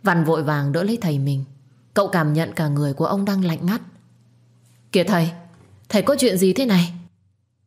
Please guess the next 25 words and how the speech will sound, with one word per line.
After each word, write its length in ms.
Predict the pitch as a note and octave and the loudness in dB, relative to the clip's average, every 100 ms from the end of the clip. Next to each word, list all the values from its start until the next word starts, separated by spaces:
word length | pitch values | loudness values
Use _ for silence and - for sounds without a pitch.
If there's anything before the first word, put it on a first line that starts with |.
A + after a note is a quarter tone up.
| _ _ _ _ _ - | _ _ _ _ _ -2
"Con 200 | F3 D3 | 0 2
bé 200 | D3 D#3+ | 0 0
kia, 220 | F#3+ E3 - - - _ _ _ _ _ _ - | 0 0 -2 -14 -20 _ _ _ _ _ _ -2
nó 100 | F#3+ | 2
hiện 260 | F#3 G3 F#3 | 4 4 2
hồn 280 | F3 C#3+ | 2 2
về 200 | C#3+ D3 | 0 0
đấy. 180 | C3+ F#3 - - _ _ _ _ _ - | -2 -4 -8 -16 _ _ _ _ _ -12
Hồi 240 | - F3+ D#3+ | -2 0 2
nãy 480 | F3+ G3 G3 F#3 - - _ _ _ | 2 2 0 -6 -14 -20 _ _ _
thầy 160 | - D3+ | 0 2
mới 160 | D3+ E3+ | 2 2
thấy 220 | F3+ F3+ | 2 0
nó 100 | A#3+ | 0
mặc 220 | A3 F3 | -2 -2
đồ 220 | F3+ D3+ | -2 -2
xô, 300 | - G3 G3 F#3+ - - _ - | 0 0 0 -2 -12 -20 _ -8
trắng 240 | - F3+ F#3 | 0 0 2
toát, 200 | G#3+ A3 - - _ _ _ - | 0 -2 -6 -20 _ _ _ -2
cả 160 | F3+ | -2
khuôn 240 | - G3+ F#3+ | 0 0 2
mặt 180 | E3+ | 0
đầy 180 | F3+ D#3+ | 2 0
máu 220 | C#3 D#3+ | 2 2
me. 240 | G3 G3+ | 2 2